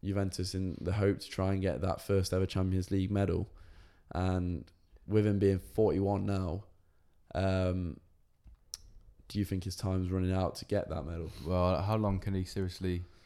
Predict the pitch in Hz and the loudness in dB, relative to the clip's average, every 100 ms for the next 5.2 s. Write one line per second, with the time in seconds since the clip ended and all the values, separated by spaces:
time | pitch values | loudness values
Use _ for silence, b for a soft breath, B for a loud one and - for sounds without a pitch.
0 | b - - 101 95 92 - 87 - 95 | b -10 0 2 4 2 -2 -6 -4 -2
1 | 98 95 90 90 87 - - 82 92 90 | 0 0 0 -4 -4 -10 -10 -2 0 0
2 | 87 - - b b b _ - - 104 | -2 -6 -16 b b b _ -18 -6 2
3 | 110 110 - 95 95 90 101 98 - 98 | 4 4 2 -2 -2 -2 0 0 0 -2
4 | 101 98 90 98 92 101 98 85 90 80 | 0 0 0 -2 0 0 0 -2 -2 -4
5 | - | -6